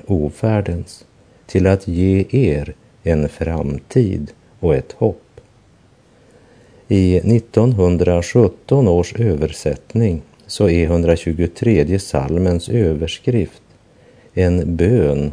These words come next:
om barmhärtighet. I folkbibelns översättning har man satt överskriften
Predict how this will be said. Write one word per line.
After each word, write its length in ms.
om 300
barmhärtighet. 1160
I 280
folkbibelns 1160
översättning 960
har 160
man 160
satt 360
överskriften 1160